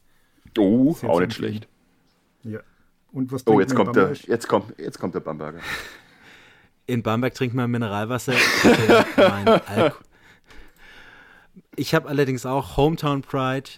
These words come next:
Speaker 3: äh, Represent M-, Meisels getrunken, und zwar ein alkoholfreies Pale Ale, so
Speaker 1: Oha.
Speaker 2: Das ist gar nicht so schlecht von Meisel. Stimmt,
Speaker 1: Ja,
Speaker 2: das
Speaker 1: ja.
Speaker 2: kenn ich. Ja.
Speaker 3: Aber wo wir schon beim, ähm,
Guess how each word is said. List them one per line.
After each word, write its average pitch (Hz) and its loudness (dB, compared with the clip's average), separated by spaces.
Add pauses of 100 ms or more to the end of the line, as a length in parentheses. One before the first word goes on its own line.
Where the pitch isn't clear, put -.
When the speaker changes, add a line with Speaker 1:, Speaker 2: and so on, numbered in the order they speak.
(100)
Speaker 3:
äh, 117 -10
Represent 117 -4 (260)
M-, 110 -6 (120)
Meisels 117 -6
getrunken, 147 -6
und 117 -12
zwar 107 -6
ein 107 -8 (260)
alkoholfreies 110 -4
Pale 101 -2
Ale, 85 -14
so 95 -8
Speaker 1:
Oha. 87 -4 (120)
Speaker 2:
Das 135 -6
ist - -20
gar 143 2
nicht 196 0
so 175 -2
schlecht 156 -4
von 139 -2
Meisel. 104 -6 (500)
Stimmt, - -6
Speaker 1:
Ja, 65 -2
Speaker 2:
das 64 -4
Speaker 1:
ja. - -14
Speaker 2:
kenn 110 -10
ich. - -14 (500)
Ja. - -16 (500)
Speaker 3:
Aber 135 0
wo 131 0
wir 143 0
schon 135 -4
beim, 117 -4 (380)
ähm, 104 -8